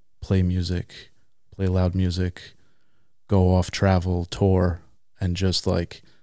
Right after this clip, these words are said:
lose yourself and not know, like, you know, not really know what's going on. You're just going from one place to another, playing music, you know, getting, getting offered, like, you know, ounces of <laughs> weed and, like,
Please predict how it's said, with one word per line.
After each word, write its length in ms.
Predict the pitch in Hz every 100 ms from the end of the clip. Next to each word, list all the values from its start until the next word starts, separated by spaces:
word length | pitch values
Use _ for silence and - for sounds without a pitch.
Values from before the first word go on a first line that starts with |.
| - - -
lose 300 | 98 95 -
yourself 640 | 98 - 50 - - - - - - -
and 180 | 95
not 260 | 92 92 -
know, 220 | 101 92
like, 360 | - - - - - - -
you 60 | 98
know, 180 | - - - -
not 220 | 107 101 -
really 200 | 107 95
know 120 | 95
what's 160 | 95 -
going 260 | 95 92 92
on. 220 | 90 90
You're 80 | 98
just 200 | 98 -
going 280 | 95 95 92
from 320 | 95 92 92
one 140 | 95
place 240 | 90 98 -
to 120 | 101
another, 280 | 95 90 90
playing 300 | - 98 95
music, 460 | 98 92 95 - - - - -
you 80 | -
know, 140 | 98 92
getting, 520 | 101 98 95 92 87 - - - -
getting 220 | 104 104
offered, 520 | 98 98 - 98 95
like, 180 | 92 92
you 60 | 98
know, 120 | 95
ounces 300 | 95 - 92
of 120 | 90
<laughs> 40 | 101
weed 340 | 113 107 101
and, 180 | 101 123
like, 320 | 147 123 -